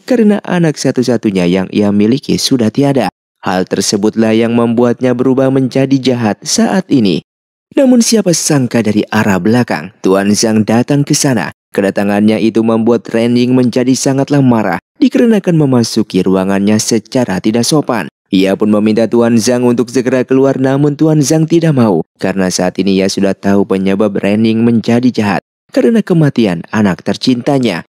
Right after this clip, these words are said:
Ia pun juga merasakan hal yang sama yang membuatnya berubah menjadi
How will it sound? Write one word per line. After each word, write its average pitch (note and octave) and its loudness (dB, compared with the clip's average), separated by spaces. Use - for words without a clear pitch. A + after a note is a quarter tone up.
Ia G2 0
pun G#2+ 0
juga A2 0
merasakan A#2+ -2
hal B2+ 2
yang C3 2
sama C3+ 0
yang C#3+ 0
membuatnya D3 0
berubah D#3+ 0
menjadi E3 0